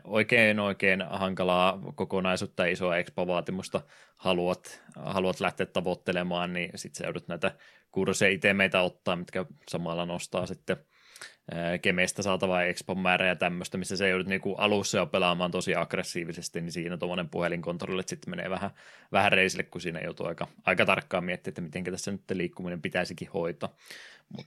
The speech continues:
siis yhdeksänkymmentä prosenttia pelin tilanteista niin varmasti puhelimella niin menee ihan yhtä lailla, mutta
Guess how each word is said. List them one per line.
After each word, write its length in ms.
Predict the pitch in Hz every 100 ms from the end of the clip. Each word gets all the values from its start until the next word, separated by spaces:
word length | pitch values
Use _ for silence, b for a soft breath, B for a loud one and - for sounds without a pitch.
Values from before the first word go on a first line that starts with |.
| -
siis 380 | - - - -
yhdeksänkymmentä 500 | 92 90 - 110 120
prosenttia 440 | - 110 104 - 101
pelin 260 | 95 92
tilanteista 460 | 92 90 92 90 101
niin 100 | 87
varmasti 380 | 85 92 - -
puhelimella 560 | - 90 92 95 92
niin 140 | 95 -
menee 240 | 92 87 85
ihan 220 | 85 90
yhtä 220 | 85 98
lailla, 220 | 87 90
mutta 300 | 92 - -